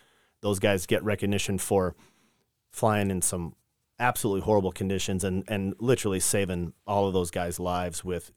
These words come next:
getting there, having enough gas to get 'em someplace safe, having enough, uh, the P Js and the, and the, and the back end folks on the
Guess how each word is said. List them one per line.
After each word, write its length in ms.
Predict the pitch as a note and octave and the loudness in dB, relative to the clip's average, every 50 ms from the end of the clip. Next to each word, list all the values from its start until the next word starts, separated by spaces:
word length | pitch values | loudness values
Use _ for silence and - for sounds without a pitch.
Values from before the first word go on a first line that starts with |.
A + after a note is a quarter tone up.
| _ _ _ | _ _ _
getting 300 | - C3+ B2 A#2+ A2+ A2 | 2 4 4 6 6 4
there, 340 | G#2+ G#2 G2+ G2+ G2 F#2+ F2 - _ _ _ _ _ _ | 4 2 2 0 0 -2 -6 -10 _ _ _ _ _ _
having 300 | _ - A#2+ A#2+ A2 A2+ | _ 0 2 4 4 4
enough 220 | G#2+ G#2+ G#2 G2 - | 2 2 0 -2 -2
gas 280 | - G2 G2 G2+ G2+ - | -2 0 0 0 0 -2
to 100 | - G#2 | -4 0
get 180 | F#2 A2 G#2 | 0 2 2
'em 100 | G2+ F#2 | 2 0
someplace 460 | F#2 - - G2+ F#2+ - - G2+ F#2 F2+ | 0 0 0 -2 -2 -2 -2 0 0 2
safe, 520 | - - - - G2 F#2+ F#2 F#2+ - - | 2 2 2 2 2 0 0 -2 -4 -6
having 360 | - - B2 A2+ G#2+ G#2+ G2+ | -4 -2 0 0 2 2 0
enough, 440 | G2 F#2 F#2+ G#2 G2 F#2 - - - - _ _ _ _ _ _ _ _ _ _ _ | 0 0 0 0 0 0 -2 -6 -12 -18 _ _ _ _ _ _ _ _ _ _ _
uh, 320 | G2+ G2 F#2 F2+ F2 E2+ E2 D#2+ - _ - | -4 -2 0 0 -2 -2 -6 -8 -14 _ -18
the 80 | G#2 | -14
P 240 | - - - A2+ G#2+ | -6 0 0 2 2
Js 360 | G2 G#2 G2+ G2 G2 G2 F#2+ G#2 | 4 2 2 4 2 2 0 0
and 100 | F#2+ F#2 | 0 0
the, 140 | F2+ F#2 - | -2 -2 -2
and 180 | - G#2+ G2 F#2 | -2 -2 0 0
the, 220 | F2+ E2+ E2 E2 D#2 _ _ _ _ - | -2 -2 -4 -6 -10 _ _ _ _ -8
and 140 | G2+ F#2 | -6 -6
the 60 | F2+ E2+ | -4 -2
back 280 | E2+ G#2 G2+ G2 - A2+ | 0 0 0 0 0 0
end 180 | G#2 G2 F#2 - | 0 0 0 2
folks 320 | - G2+ G2 F2+ - - | 2 2 2 2 -2 -4
on 220 | - G2+ F#2 F#2 | -4 -2 -2 -2
the 300 | F2+ F2+ E2+ E2+ F2+ E2+ | -2 -2 -2 -2 -4 -6